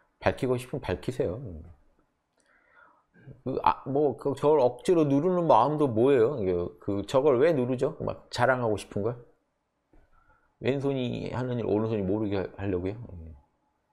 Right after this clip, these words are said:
그 말에 너무 매이지 마세요. 저 괜찮아요. 저런 말 너무 센 말이에요.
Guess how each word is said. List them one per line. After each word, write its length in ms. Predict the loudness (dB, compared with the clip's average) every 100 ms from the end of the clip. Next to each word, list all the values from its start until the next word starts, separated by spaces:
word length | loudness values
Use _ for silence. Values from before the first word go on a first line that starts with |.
| _ _ _ _ _ -14 -4
그 60 |
말에 340 | 0 2 2 2
너무 240 | 2 0
매이지 320 | 2 0 0
마세요. 320 | -4 -4 -6 -10
저 120 | -8
괜찮아요. 600 | -6 -4 -4 -4 -6 -8 -6
저런 300 | -4 -2 0
말 180 | 0
너무 240 | 0 -2 -2
센 240 | -4 -4
말이에요. 300 | -4 -6 -8